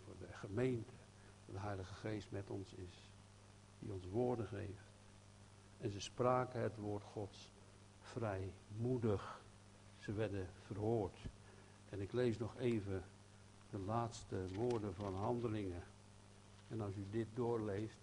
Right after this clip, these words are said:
allemaal bedreigingen, allemaal moeite, schipbreuk, steniging, allerlei moeite, zorgen. En even kijken. En Paulus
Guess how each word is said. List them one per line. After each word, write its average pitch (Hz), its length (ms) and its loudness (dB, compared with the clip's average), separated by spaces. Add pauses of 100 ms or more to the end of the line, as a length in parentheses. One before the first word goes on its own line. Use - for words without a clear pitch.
(100)
allemaal 117 380 0
bedreigingen, 113 800 -4 (500)
allemaal 107 360 4
moeite, 120 560 6 (380)
schipbreuk, 113 920 4 (580)
steniging, 127 800 4 (840)
allerlei 117 640 6 (240)
moeite, 127 560 8
zorgen. 113 600 6 (1040)
En 107 440 4 (1600)
even 110 200 4
kijken. 101 600 2 (1700)
En 110 200 4
Paulus 160 800 12